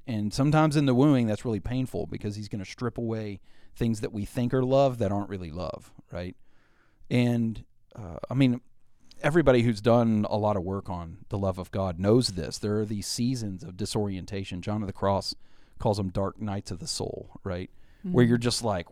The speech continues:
Speaker 1: "What is going on?" right? But you have to go through these things so that those parts of you that you believe are actually God but aren't God,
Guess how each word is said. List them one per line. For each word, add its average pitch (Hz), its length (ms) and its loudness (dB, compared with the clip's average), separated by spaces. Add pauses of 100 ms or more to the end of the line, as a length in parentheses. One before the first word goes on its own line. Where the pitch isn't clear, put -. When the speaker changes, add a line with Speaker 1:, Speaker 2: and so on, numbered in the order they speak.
Speaker 1:
"What - 300 -14
is 117 140 -10
going 160 480 -6
on?" 160 460 -8
right? 107 240 -2 (240)
But - 160 -6
you 139 120 2
have 156 360 4
to 135 100 2
go 131 240 6
through 117 220 -2
these 92 260 -10
things 85 560 -10 (540)
so 180 400 4
that 113 440 2
those 127 280 2
parts 165 340 2
of 120 140 0
you 117 240 2
that 107 240 -4
you 113 240 -6 (240)
believe 127 420 -2
are 110 220 0
actually 123 560 -2
God 104 420 -6
but 107 220 -8
aren't 208 320 2
God, 85 440 0